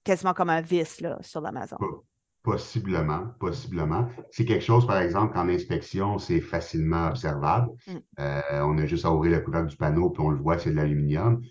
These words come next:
Speaker 2: Souvent, ces maisons-là aussi ont des pièces, des salles mécaniques qui sont pas, euh, fermées par des revêtements de finition, fait qu'on voit les câbles électriques,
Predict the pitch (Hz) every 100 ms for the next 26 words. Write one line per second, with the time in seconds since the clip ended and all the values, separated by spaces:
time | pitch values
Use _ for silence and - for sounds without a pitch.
0 | _ _ - - 87 92 - - 82 82
1 | 82 82 90 85 - 95 85 78 78 76
2 | - 85 87 - 80 82 82 80 80 82
3 | 95 - _ _ _ _ - 85 71 87
4 | 82 76 - 101 80 87 92 85 80 78
5 | 78 80 82 - 82 - 90 95 120 -
6 | 73 76 76 85 82 - 76 80 73 -
7 | - 110 120